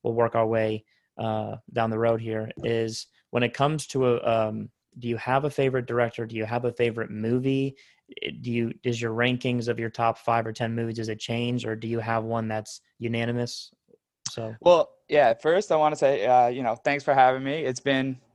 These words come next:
Speaker 2: it's been a rough year, and we have not talked movies as much as I would like.
Speaker 1: Right.
Speaker 2: And it, it's been, honestly, it's been very sad.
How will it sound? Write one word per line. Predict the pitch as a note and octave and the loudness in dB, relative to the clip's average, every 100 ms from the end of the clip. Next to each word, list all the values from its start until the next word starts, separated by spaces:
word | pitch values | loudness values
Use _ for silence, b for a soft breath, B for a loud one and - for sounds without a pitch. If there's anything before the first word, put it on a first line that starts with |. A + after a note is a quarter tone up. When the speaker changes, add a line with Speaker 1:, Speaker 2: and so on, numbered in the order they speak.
| _ _ _ | _ _ _
Speaker 2:
it's | - C#3+ | 0 0
been | C3+ E3 | 2 4
a | D3 | 8
rough | D#3 D3+ | 8 8
year, | D3 D3+ B2+ A2+ | 6 6 6 6
and | G#2 A#2 A#2 A#2 G#2+ B2 | 4 4 2 0 -6 -14
we | - B2+ | -2 2
have | C3+ C#3+ | 6 6
not | C3 C#3 C#3+ - | 6 2 2 2
talked | C#3 C3+ | 0 0
movies | C#3 C#3+ A#2+ | -4 -4 -4
as | A#2 | -4
much | A#2+ A2 | -4 -4
as | A2 | -2
I | A2+ | -2
would | A2 G#2+ | 0 -2
like. | A2 G2 _ _ _ _ - | -4 -4 _ _ _ _ 0
Speaker 1:
Right. | B2+ | 0
Speaker 2:
And | G#2+ A2 | 0 -4
it, | A#2 | -8
it's | G#2+ A#2+ | -8 2
been, | D#3 C#3+ C3+ - | 2 2 -2 0
honestly, | C3 D#3+ - | 2 2 2
it's | E3+ - | -2 0
been | C3+ | 0
very | B2+ A#2+ | 2 2
sad. | A2+ A#2 | 0 -6